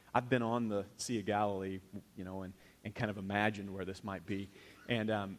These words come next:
makes some fish, and the guys can probably smell it. And he looks over, and he says, "You're fishing on the wrong side." And you've heard that story. And they're like, "Oh, who is this guy telling me this?" And they finally, they, they, they decide to cast their nets on the other side, and they pull up fish like crazy. And then they realize immediately,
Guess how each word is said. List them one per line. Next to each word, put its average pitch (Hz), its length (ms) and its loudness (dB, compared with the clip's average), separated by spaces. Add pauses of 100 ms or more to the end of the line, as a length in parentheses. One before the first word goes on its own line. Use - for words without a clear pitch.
makes 139 400 2
some 135 80 -4
fish, 135 260 2
and 120 100 -2
the 117 60 0
guys 120 260 4
can 123 120 -8
probably 113 240 0
smell 113 340 -2
it. - 60 -2
And 110 100 -10
he 117 80 -4
looks 113 240 -2
over, 113 160 0
and 107 80 -2
he 107 60 -4
says, 107 240 -2
"You're 117 80 -4
fishing 120 280 0
on 110 120 -2
the 107 60 -4
wrong 104 260 -2
side." 92 420 -4
And 95 100 -8
you've 101 120 -8
heard 101 180 -6
that 95 160 -4
story. 101 400 0
And 95 80 -4 (360)
they're 117 140 4
like, 107 240 2
"Oh, 110 200 6
who 123 140 6
is 107 120 0
this 107 120 -4
guy 104 200 2
telling 104 320 -2
me 104 80 -6
this?" 101 220 -4
And 110 120 -4
they 117 120 0 (340)
finally, 151 340 10
they, 127 300 6
they, 110 260 4 (160)
they 107 120 0
decide 110 400 6
to 123 60 -2
cast 131 300 8
their 117 120 0
nets 123 200 4
on 117 80 2
the 117 120 4
other 113 100 2
side, 120 300 4
and 110 100 -2
they 104 80 0
pull 143 340 0
up 113 160 -2
fish 117 280 -2
like 104 180 0
crazy. 107 460 0
And 117 200 2
then 135 220 6
they 117 140 6
realize 117 440 8
immediately, 107 680 4